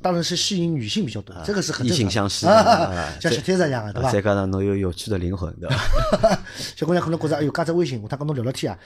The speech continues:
Speaker 1: 出来吃，吃吃老酒白相相，
Speaker 2: 啊。
Speaker 1: 肯定，肯定老开心的。人家有个想法。
Speaker 2: 啊。
Speaker 1: 所以我微信里向是女的多。
Speaker 2: 啊，葛末侬见面见了是男多女的多？
Speaker 1: 搿应该差勿多，因为我基本是见群里向个人，勿是群里向人勿见。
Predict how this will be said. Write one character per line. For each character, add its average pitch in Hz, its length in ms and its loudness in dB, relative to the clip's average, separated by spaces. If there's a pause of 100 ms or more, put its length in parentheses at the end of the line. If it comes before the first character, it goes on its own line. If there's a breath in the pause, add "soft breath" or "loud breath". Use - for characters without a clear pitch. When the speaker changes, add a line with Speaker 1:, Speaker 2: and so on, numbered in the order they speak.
(580 loud breath)
Speaker 1:
出 - 120 -2
来 175 60 4
吃， - 140 -4
吃 - 140 -4
吃 175 80 2
老 147 160 2
酒 170 100 2
白 - 100 -2
相 117 100 0
相， 127 80 0
Speaker 2:
啊。 - 40 -12
Speaker 1:
肯 151 80 -2
定， 180 160 -2
肯 208 120 -2
定 233 60 4
老 190 60 4
开 190 140 0
心 135 100 -4
的。 95 80 -10 (420 soft breath)
人 117 100 -4
家 131 60 2
有 151 80 0
个 170 60 0
想 120 200 -4
法。 - 200 -12
Speaker 2:
啊。 - 220 -14 (180 loud breath)
Speaker 1:
所 147 140 -4
以 151 40 4
我 139 280 0 (840)
微 175 120 2
信 160 120 0
里 - 20 -2
向 113 160 -2
是 117 80 -2
女 107 140 -4
的 110 60 -6
多。 - 120 -14 (220)
Speaker 2:
啊， - 100 -20 (220 loud breath)
葛 - 80 -10
末 92 80 -2
侬 95 120 0
见 147 160 -4
面 113 120 0
见 98 180 -4
了 90 80 -2 (100)
是 87 80 -2
男 85 280 -2
多 85 120 -8
女 78 100 -6
的 73 80 -10
多？ - 140 -20 (1600)
Speaker 1:
搿 202 100 0
应 247 80 0
该 190 60 2
差 - 160 -4
勿 139 60 -10
多， 127 100 -2
因 180 40 -2
为 220 60 -2
我 208 220 -2
基 269 160 0
本 214 200 -2
是 156 220 -4
见 - 320 -6
群 113 220 -4
里 175 140 2
向 208 100 2
个 156 60 -2
人， 113 140 -4
勿 113 60 -2
是 190 80 -2
群 151 120 -6
里 123 40 0
向 135 80 0
人 127 100 -4
勿 98 60 -6
见。 101 200 -12